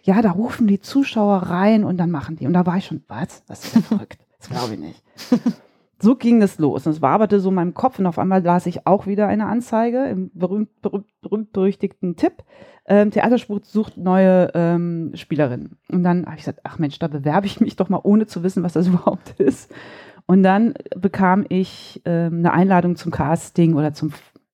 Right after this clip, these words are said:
Speaker 1: ja, die haben halt so zwei Tages Workshop gemacht, was ich ganz schön fand. Ähm, haben sich Zeit genommen, haben zwei Tage Leute gesucht. Und da hab ich gesagt, "Na, bevor ich da hingehe, gucke ich mir das mal an." Bin ins Chamäleon gefahren,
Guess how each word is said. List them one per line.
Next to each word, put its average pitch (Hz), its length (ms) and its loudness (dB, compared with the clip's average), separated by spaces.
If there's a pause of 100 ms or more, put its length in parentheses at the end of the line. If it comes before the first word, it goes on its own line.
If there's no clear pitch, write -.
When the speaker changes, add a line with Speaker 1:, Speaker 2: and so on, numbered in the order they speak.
Speaker 1:
ja, 117 200 -8 (220)
die 131 120 -6
haben 139 120 -4
halt 151 120 0
so 151 200 2
zwei 151 280 2
Tages 160 380 -2
Workshop - 360 -2
gemacht, 135 260 -8
was 160 100 -6
ich 151 100 -12
ganz 160 160 0
schön 170 200 -2
fand. 143 380 -4 (560)
Ähm, 151 380 -2
haben 160 100 2
sich 151 160 -6
Zeit 247 200 0
genommen, 180 280 2
haben 165 140 0
zwei 165 180 0
Tage 156 260 -10
Leute 135 240 -8
gesucht. 135 320 -10 (520)
Und - 80 2
da 190 80 6
hab 190 80 4
ich 208 60 0
gesagt, 202 120 2
"Na, 180 60 4
bevor 185 280 0
ich 226 60 0
da 190 80 2
hingehe, 196 220 2
gucke 196 200 -4
ich 175 80 -2
mir 170 120 2
das 151 160 -4
mal 156 100 -6
an." 147 220 -2
Bin 180 160 0
ins 202 220 -2
Chamäleon 208 380 -2
gefahren, 240 440 -2